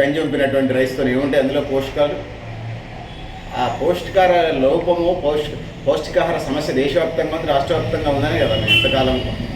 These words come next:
గగ్గోలు పెట్టేది, గొడవ చేసేది. అది లేనటువంటి సమాజాన్ని నిర్మించడం కోసం ప్రయత్నం చేస్తున్నాం. ఆ వైపు అడుగులు పడాలి. So మీరు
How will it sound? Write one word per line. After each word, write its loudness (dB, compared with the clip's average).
గగ్గోలు 2
పెట్టేది, 0
గొడవ 0
చేసేది. -2
అది 2
లేనటువంటి 2
సమాజాన్ని 0
నిర్మించడం 0
కోసం 0
ప్రయత్నం 0
చేస్తున్నాం. -2
ఆ 2
వైపు 2
అడుగులు 0
పడాలి. 0
So -4
మీరు 0